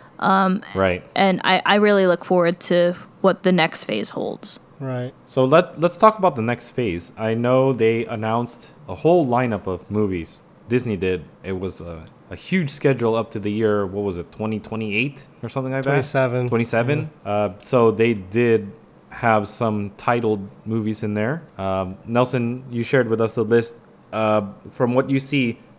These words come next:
Speaker 2: what do we have slated for Marvel?
Speaker 3: Um, well, the ones that we definitely know of that are, um,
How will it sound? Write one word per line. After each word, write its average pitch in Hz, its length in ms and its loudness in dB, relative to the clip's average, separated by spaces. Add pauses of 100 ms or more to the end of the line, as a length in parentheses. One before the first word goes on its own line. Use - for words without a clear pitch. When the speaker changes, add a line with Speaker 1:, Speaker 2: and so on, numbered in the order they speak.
(180)
Speaker 2:
what 120 140 2
do 131 60 2
we 123 180 2
have 117 360 0 (240)
slated 120 480 2
for 101 120 -4
Marvel? 95 420 0 (160)
Speaker 3:
Um, 170 280 6
well, 190 320 6
the 170 260 -4
ones 214 260 6
that 208 120 6
we 185 100 4
definitely 175 360 2
know 143 280 2
of 147 440 0
that 135 180 -2
are, 127 300 -2 (160)
um, 117 480 -4